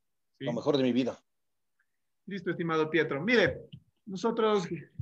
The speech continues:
Speaker 1: siempre a la vanguardia de la tecnología y también del trabajo que hacen aquí de, el staff del Gordo y el Flaco, eh, liderado por Edison Yandún, Juan Chase Molina, encan-,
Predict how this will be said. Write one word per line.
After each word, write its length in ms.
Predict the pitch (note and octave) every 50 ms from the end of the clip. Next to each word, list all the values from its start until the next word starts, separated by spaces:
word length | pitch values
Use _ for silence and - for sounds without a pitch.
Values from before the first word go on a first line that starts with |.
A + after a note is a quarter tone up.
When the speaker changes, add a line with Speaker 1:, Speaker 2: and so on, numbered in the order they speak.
| - - -
Speaker 1:
siempre 760 | _ - F#3 F#3 F#3 F3+ F3+ F3 E3+ D#3+ D#3 C#3 C3 - - - - - - - - _ _ _ _ _ _ _ _ _ _
a 100 | C#3+ C#3+
la 140 | D3 C#3+ C#3+
vanguardia 600 | D3 D#3 D3+ D3 D3+ E3+ F3 F3 E3+ E3+ E3 D#3
de 80 | D3+
la 140 | D3+ D3+ D3
tecnología 800 | D3+ D3+ D3 D3+ D3 D3 C#3 C#3+ - F3+ F3+ F3 D#3+ D3+ D3 C#3+ -
y 80 | D3 C#3+
también 280 | C#3+ D3 D3 D#3 D#3+ D#3
del 140 | D3+ C#3
trabajo 380 | C#3+ C#3+ C#3 C#3+ D3 D3 D3+ C#3
que 120 | D3 C#3
hacen 220 | C#3 C#3+ C#3+ D3 C#3
aquí 300 | C3 B2+ - D#3+ D#3 D3
de, 320 | C#3+ C3 B2 A#2+ A#2+ - _ _ _ _ -
el 160 | B2 A#2+ A#2+
staff 300 | A#2+ B2 - C#3+ C#3+ C#3
del 100 | C#3 C3+
Gordo 240 | C3+ D3 C#3+ C#3+ D3
y 40 | C#3
el 120 | C3+ C#3
Flaco, 500 | D#3+ E3 D#3+ D#3+ D#3+ D3+ D3 C#3+ C#3+ - - _ _ _ _ _ _ _ _ _ -
eh, 200 | C#3 C3+ C3 B2+
liderado 520 | C3+ C#3 C#3 D3 D3+ D3+ D3+ D3+ C#3+ C#3
por 180 | C#3+ C#3 C#3 D3+
Edison 400 | D3+ D3+ D3+ D3+ C#3+ C#3+ C#3+ C#3+
Yandún, 460 | C#3+ C#3 D3 E3 F#3 F#3 F3+ F3 E3+
Juan 160 | E3+ D3 C#3+
Chase 180 | C#3 D#3+ D#3+ D3+
Molina, 360 | D3 D3+ D#3 E3 E3 D#3 D3
encan-, 320 | C#3+ C#3+ C#3+ C#3+ C#3+ C#3+